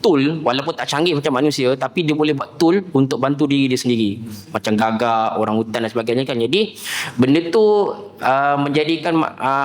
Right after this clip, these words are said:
saintis untuk definisikan semula tentang apa itu manusia. Jadi, kita tak boleh dah guna kemahiran alat untuk mendefinisikan, untuk mendefinisikan manusia. Jadi, digunakan benda lain juga. Okey, manusia ni adalah, ah,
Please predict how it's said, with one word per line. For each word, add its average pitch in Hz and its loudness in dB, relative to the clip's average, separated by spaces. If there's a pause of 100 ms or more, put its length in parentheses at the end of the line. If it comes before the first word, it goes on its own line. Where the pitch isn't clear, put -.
saintis 151 0
untuk 143 2
definisikan 160 0
semula 160 2
tentang 139 -6
apa 135 -6
itu 156 0
manusia. 120 0
Jadi, 131 0
kita 175 -2
tak - -4
boleh 151 2
dah 165 0
guna 139 2
kemahiran 143 0
alat 180 0
untuk 127 0
mendefinisikan, 127 0 (160)
untuk 143 2
mendefinisikan 139 0
manusia. 117 -2 (560)
Jadi, 160 0
digunakan 190 2
benda 180 0
lain 185 2
juga. 180 0
Okey, 113 0
manusia 131 0
ni 170 2
adalah, 151 -4 (480)
ah, 120 0